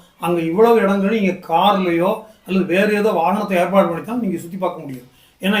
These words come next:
இவைகளெல்லாம் வந்து ஒரு ஷார்ட் டிஸ்டன்ஸ்ல கொஞ்சம் கொஞ்சம் தூரத்துல தள்ளி தள்ளி இருக்குது. ஆனா இவை அனைத்துமே, அது நான் சொன்ன இந்த பாதமி, மத்தபடி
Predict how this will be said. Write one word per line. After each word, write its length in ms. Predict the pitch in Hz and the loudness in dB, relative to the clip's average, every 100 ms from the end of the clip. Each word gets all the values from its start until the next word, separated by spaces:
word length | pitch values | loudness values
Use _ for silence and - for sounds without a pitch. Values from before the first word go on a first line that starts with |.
| 190 | 0
இவைகளெல்லாம் 500 | 196 190 190 226 190 | 2 2 2 2 2
வந்து 160 | 202 190 | 2 2
ஒரு 100 | 165 | -2
ஷார்ட் 280 | 185 180 226 196 | -2 0 2 -2
டிஸ்டன்ஸ்ல 420 | - 196 190 185 233 - _ _ | -4 -6 -4 -4 -6 -12 _ _
கொஞ்சம் 220 | 202 220 | 0 2
கொஞ்சம் 220 | 220 196 220 | 2 2 2
தூரத்துல 320 | 226 202 - | 2 2 -2
தள்ளி 140 | 175 196 | -4 -4
தள்ளி 180 | 208 190 | -2 -2
இருக்குது. 260 | 180 156 131 - _ _ | -2 -4 -14 -18 _ _
ஆனா 140 | 190 202 185 | 0 2 4
இவை 120 | 175 160 175 | 2 2 0
அனைத்துமே, 440 | 220 190 202 180 - - | 0 0 0 0 -2 -8
அது 140 | 175 180 160 | -4 -2 -2
நான் 200 | 170 175 | -4 -2
சொன்ன 320 | 180 190 226 185 165 | 0 2 2 -2 -4
இந்த 260 | 165 160 151 - - _ - | -2 -2 -4 -10 -20 _ 0
பாதமி, 480 | 165 185 180 180 190 190 - - | 2 2 2 0 0 -2 -6 -12
மத்தபடி 320 | 165 185 180 | -6 -2 -2